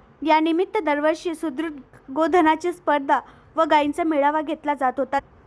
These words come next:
तसेच दोन दिवस भरगच्च धार्मिक कार्यक्रमाचे आयोजन केले जात असते, परंतु यंदा जिल्ह्यात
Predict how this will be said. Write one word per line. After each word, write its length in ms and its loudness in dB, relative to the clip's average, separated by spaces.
तसेच 300 2
दोन 220 2
दिवस 280 2
भरगच्च 500 0
धार्मिक 460 0
कार्यक्रमाचे 680 2
आयोजन 440 0
केले 260 0
जात 280 0
असते, 240 -4
परंतु 520 2
यंदा 300 4
जिल्ह्यात 380 0